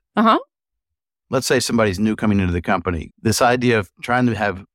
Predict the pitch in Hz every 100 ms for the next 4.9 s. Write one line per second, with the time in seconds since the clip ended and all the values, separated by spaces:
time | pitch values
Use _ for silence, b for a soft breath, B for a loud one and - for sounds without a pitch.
0 | _ 113 123 - 123 113 104 98 95 92
1 | 98 107 104 92 101 - 90 - 104 120
2 | 120 131 - _ _ _ _ _ _ _
3 | - - 135 120 95 101 90 85 - -
4 | - _ - 117 135 127 110 113